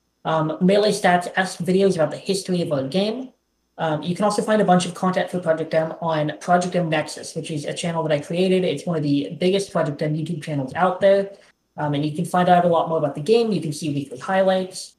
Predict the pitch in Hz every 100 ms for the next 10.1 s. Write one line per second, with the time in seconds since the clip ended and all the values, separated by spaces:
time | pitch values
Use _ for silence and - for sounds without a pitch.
0 | _ _ _ - 156 160 160 - 185 190
1 | 233 160 143 180 196 196 190 180 175 160
2 | - 170 185 208 185 196 196 185 185 196
3 | 190 170 170 160 160 - 156 - 185 170
4 | 147 185 180 - - 185 180 175 160 -
5 | - 165 156 160 151 _ _ _ 180 -
6 | 202 196 180 156 147 151 190 208 190 170
7 | 180 170 190 175 - 147 135 156 214 208
8 | 165 165 160 160 147 143 - 135 175 -
9 | - _ _ _ _ _ - 165 160 156